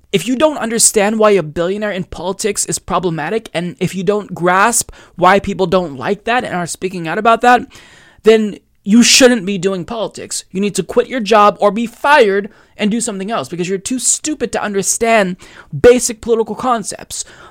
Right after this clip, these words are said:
Billionaire buying elections is bad for democracy. It's antithetical to democracy.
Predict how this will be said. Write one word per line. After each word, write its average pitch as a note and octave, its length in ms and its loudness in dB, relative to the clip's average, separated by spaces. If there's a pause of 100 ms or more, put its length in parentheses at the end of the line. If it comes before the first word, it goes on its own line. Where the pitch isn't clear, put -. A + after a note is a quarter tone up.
(160)
Billionaire C4 480 6
buying B3 600 4
elections G#3 720 4 (400)
is G#3 160 2
bad A3 220 6
for A3 100 -2
democracy. G3 720 -4 (600)
It's - 220 -2
antithetical A3+ 920 2
to G3 100 -4
democracy. G3+ 720 -4